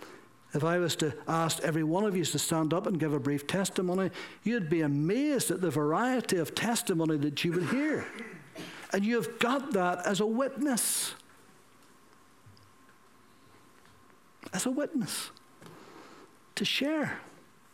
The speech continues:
For others to hear and to see. You say, "Well, I hope they see it, but I'm a bit scared about talking about it." But they need to hear it too, from your lips.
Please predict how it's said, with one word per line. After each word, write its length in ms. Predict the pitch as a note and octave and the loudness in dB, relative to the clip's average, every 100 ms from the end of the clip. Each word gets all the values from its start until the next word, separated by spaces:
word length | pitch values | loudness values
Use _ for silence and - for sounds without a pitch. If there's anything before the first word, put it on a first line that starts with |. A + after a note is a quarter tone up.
| - - - - - | -20 -20 -20 -20 -16
For 180 | - G#3 | -2 2
others 300 | A#3 B3 G#3+ | 4 2 2
to 120 | - | 0
hear 720 | F3 - - C4 C#4+ A3 F#3 - - - - | -2 -2 -2 2 2 2 2 -2 -8 -16 -6
and 180 | D#3 D#3 | -2 0
to 100 | F#3 | 0
see. 720 | - - B3+ C#4 A#3+ G#2+ - - - - - - | 0 0 0 2 0 -2 -8 -18 -20 -16 -14 -8
You 80 | - | -4
say, 240 | - A#3+ A#3 | 0 2 2
"Well, 380 | G#3+ F#3+ - - - - - - - - - | 2 2 -2 -10 -20 -20 -20 -20 -20 -16 -2
I 60 | C#3+ | 0
hope 240 | A#3 C#4 | 2 2
they 140 | A3 | 2
see 440 | D#3 - - B3 C#4 | 2 2 2 2 4
it, 340 | F3+ G#3+ - - - - - - - - - | 2 0 -4 -4 -16 -20 -20 -20 -20 -20 -4
but 100 | E3 | 0
I'm 100 | E3 | 2
a 60 | |
bit 160 | E3 G#3+ | 2 0
scared 280 | - G3 F#3 | 2 2 2
about 160 | C#3+ | 2
talking 320 | - A3+ F#3 G#3 | 0 2 2 2
about 260 | D#3+ C#3 | 2 0
it." 220 | A#2+ - - - - - | 0 -6 -14 -20 -20 -8
But 120 | F3 | -2
they 60 | E3 | -2
need 120 | F3+ | 0
to 60 | G3+ | -2
hear 280 | - B3+ | -2 -2
it 160 | G3 - | -2 -2
too, 300 | - B3 A3 - - - - - - - - - - - - - | -2 -2 -2 -6 -20 -20 -20 -20 -20 -20 -20 -20 -20 -20 -20 -10
from 260 | - D3+ | -4 0
your 140 | D#3 E3 | 0 0
lips. 560 | A3+ - - - - | -2 -4 -6 -6 -8